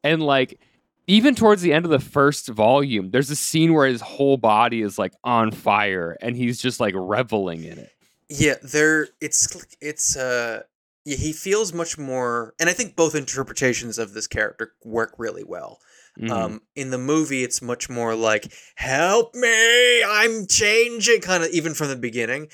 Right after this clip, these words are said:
Speaker 2: And there
Speaker 1: Mm-hmm.
Speaker 2: is a few scenes of that in the manga that are still effective, but he goes evil crime lord really fast. Like, it's kinda how
Speaker 1: Yeah.
Speaker 2: we all talk about Breaking Bad as, like, you know, "We're gonna take an innocent little school teacher and turn him into Scarface."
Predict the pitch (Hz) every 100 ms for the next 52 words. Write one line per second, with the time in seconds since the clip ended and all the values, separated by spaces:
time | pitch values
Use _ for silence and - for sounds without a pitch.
0 | - - 147 147 151 180 160 - 160 143
1 | 147 131 123 123 - 117 107 104 107 113
2 | 120 110 110 104 - - 113 - - -
3 | 107 - 131 127 - - - 151 135 190
4 | 254 208 185 151 135 - _ 156 156 151
5 | 147 135 131 - - 151 139 135 135 120
6 | 120 113 110 104 _ _ _ - 120 135
7 | 151 139 127 113 123 113 - 156 196 -
8 | 233 233 226 110 90 - - - 175 175
9 | 180 214 208 202 180 160 - 139 143 135
10 | 123 120 117 113 123 113 110 135 120 120
11 | 131 139 131 - 151 156 147 120 151 175
12 | - 190 - 170 175 - 180 175 160 139
13 | - 143 135 143 127 127 127 123 - 135
14 | 131 113